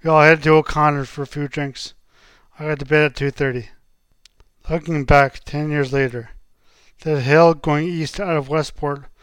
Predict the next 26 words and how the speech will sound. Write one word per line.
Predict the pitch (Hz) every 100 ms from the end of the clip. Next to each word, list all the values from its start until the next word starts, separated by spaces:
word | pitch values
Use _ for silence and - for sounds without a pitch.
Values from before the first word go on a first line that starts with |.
| _ _ -
was | 139
really | 139 151
short, | 139 160 151 151
but | -
on | 139 131
that | 147 151
day, | 156 147 127 - _ _ _ -
it | 139
was | 147 139
ridiculously | 135 147 - 151 - 127
steep. | - 139 131 - - _ _ _ _ _ _ _
One | - 160 160
person | 170 151
falling | 147 147
asleep | 139 156 147
on | 147 139
the | 139
paved | - 143
shoulder. | 135 139 151 156 - _ _ - - _ -
It's | 151 -
funny. | 147 139 123 - - _ _ _
Both | - 160
of | 160
us | 160 143
falling | 143 151
asleep | 135 156 170